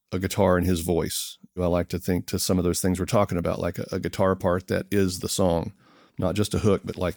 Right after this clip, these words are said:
it integrates itself with the melody and the singer in a way where if that's all you had, would you really feel like you needed all this other stuff? That's an intriguing idea to me, is, like, is, is there a guitar part,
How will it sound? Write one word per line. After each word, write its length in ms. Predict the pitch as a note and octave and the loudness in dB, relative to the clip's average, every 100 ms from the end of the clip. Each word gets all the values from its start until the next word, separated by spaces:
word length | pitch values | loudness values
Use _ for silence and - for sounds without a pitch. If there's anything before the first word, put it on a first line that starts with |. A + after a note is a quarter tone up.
| - | -4
it 160 | F#2+ - | -4 0
integrates 440 | G#2 G2 F#2+ F#2+ | 2 4 4 2
itself 480 | E2+ - G2 F2+ - | -2 -2 2 2 0
with 100 | F#2 | -2
the 60 | F2+ | 0
melody 380 | F#2+ F#2 F2+ | 4 4 4
and 80 | F2 | 0
the 60 | F2 | 0
singer 360 | - F#2+ F2 E2+ | 0 0 0 0
in 80 | |
a 60 | E2+ | -2
way 280 | E2+ F2+ G2 - | -2 -2 -6 -2
where 280 | G2+ F#2 F#2+ | 2 4 2
if 140 | G2+ - | -2 2
that's 240 | G2 F#2 | 2 2
all 260 | - F#2 G2 | 2 4 4
you 200 | F#2 F2 | 4 4
had, 500 | G2 F2+ E2 - G2 _ - | 4 4 2 -2 -6 _ -8
would 180 | F#2 F#2 | -2 2
you 100 | F#2 | 4
really 440 | F#2+ F2+ F2 F#2 - _ _ _ | 4 4 4 0 -4 _ _ _
feel 280 | - - A2 | -4 2 4
like 200 | F#2+ F#2 | 4 2
you 80 | G2 | 2
needed 420 | G2 G2 F2 F2 | 4 4 2 0
all 140 | F#2+ F2+ | 0 0
this 220 | E2+ - | 0 -2
other 180 | F2 F2 | -2 -4
stuff? 500 | - - - - - _ | -4 -6 -8 -14 -20 _
That's 220 | G2 F#2 | -4 2
an 80 | F#2 | 4
intriguing 520 | F#2 - G#2 F#2+ F2+ | 4 4 6 6 2
idea 380 | F2+ F2+ F2 F2 | 2 0 2 2
to 80 | E2+ | 2
me, 180 | F2 F#2 | -2 -2
is, 140 | F#2 | -4
like, 140 | F#2+ - | -6 -4
is, 240 | F#2 F#2 | -2 -2
is 200 | G2 F#2 | -2 -2
there 140 | F2+ F2 | 0 -2
a 60 | |
guitar 300 | F2 - F2+ | -2 -2 -2
part, 300 | F2+ F2 E2+ | 0 -2 -2